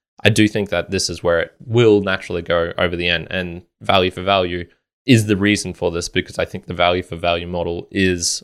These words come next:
in the long run, much stronger, better, and creates better incentives than, than advertising.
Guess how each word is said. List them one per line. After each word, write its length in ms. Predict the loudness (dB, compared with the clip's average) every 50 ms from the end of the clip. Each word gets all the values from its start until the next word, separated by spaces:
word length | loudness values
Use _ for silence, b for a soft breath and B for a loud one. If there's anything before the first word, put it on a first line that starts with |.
| _ _ -2
in 100 | 0 0
the 100 | 0 2
long 240 | 0 -2 -2 -2
run, 440 | -6 -6 -8 -8 -10 -12 -16 -18 -20 _ _
much 340 | -8 -2 -2 -2 -2 -2 -4
stronger, 640 | -6 -4 -4 -4 -4 -2 -2 -2 -2 -4 -6 -8 -14 _ _ _ _ _ _ _
better, 380 | 6 6 6 6 4 2 0 -4 -8 -10
and 240 | -10 -10 -10 -8
creates 460 | -4 -2 -2 -2 -2 -4 -8 -10 -10 -12 _ _ _ _ _ _ _ _ _ _ _ _ _ _ _ -10 0 4
better 220 | 4 4 4 2
incentives 520 | -2 -4 -4 -6 -6 -6 -8 -10 -10 -8
than, 280 | -8 -8 -8 -8 -6 -4
than 160 | -4 -2 -2
advertising. 580 | -2 -2 -4 -6 -8 -8 -8 -8 -8 -10 -12